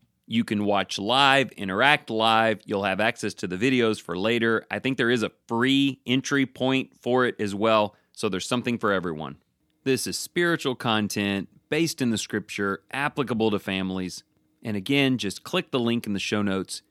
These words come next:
and give it a look. Thanks for listening on that. Okay, so today,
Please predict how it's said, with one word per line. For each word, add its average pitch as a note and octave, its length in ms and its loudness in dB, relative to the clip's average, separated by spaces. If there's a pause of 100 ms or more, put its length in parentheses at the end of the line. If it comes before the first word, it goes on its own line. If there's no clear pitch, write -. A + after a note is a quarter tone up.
(220)
and F#2 140 -8
give F#2+ 160 -2
it G2 60 -2
a F#2 60 -2
look. D#2+ 340 -12 (520)
Thanks D#3 220 -2
for A#2+ 140 0
listening G2 340 -2
on E2+ 140 -6
that. E2+ 240 -8 (240)
Okay, A#2+ 280 0
so B2 180 -2
today, C#3+ 520 -2